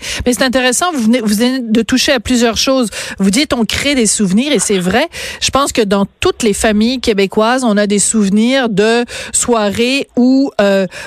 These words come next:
ben, que ce soit dans le temps des fêtes parce qu'on est réunis avec les matantes et les mononcles,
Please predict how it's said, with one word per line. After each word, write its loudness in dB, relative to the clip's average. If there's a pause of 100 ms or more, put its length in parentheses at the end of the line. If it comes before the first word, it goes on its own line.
ben, 2
que -4
ce -2
soit 0
dans 2
le -2
temps 0
des 0
fêtes 0
parce -4
qu'on 0
est 2
réunis 2
avec 0
les 0
matantes 0
et 2
les -2
mononcles, 0